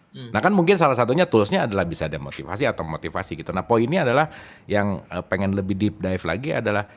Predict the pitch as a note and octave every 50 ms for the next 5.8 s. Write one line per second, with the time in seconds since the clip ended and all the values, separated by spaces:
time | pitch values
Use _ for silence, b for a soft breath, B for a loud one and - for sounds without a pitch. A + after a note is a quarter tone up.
0 | b b b D3+ F3+ G#3 A#3 A#3 A3+ G#3+ - A#3+ A3+ - E3 D#3+ E3 G3 F#3 E3+
1 | C#3+ C#3 B2+ C3 C3+ B2+ - C#3 C3 C3 C3 B2+ - B B B B B B -
2 | G2+ A2 A2 A2 A2 G#2+ G#2+ G#2+ A2 - - C2+ C#2 E2 - C#3 C3 C3 C3+ A#2
3 | A2 G#2 D3 G#3 E3 G2+ E2+ D#2+ E2 A2 D3 D#3 A#2+ G2+ G2 F#2+ F#2 - E2 E2
4 | E2+ A2 A#2+ C#3+ F3 E3 G#2+ G#2+ - A2 A2 A2+ F#2 - - F#2 A2 - - -
5 | A2 A2 - - G3+ G#3+ A#3 - - D4+ C#4+ - - C#3+ B2+ -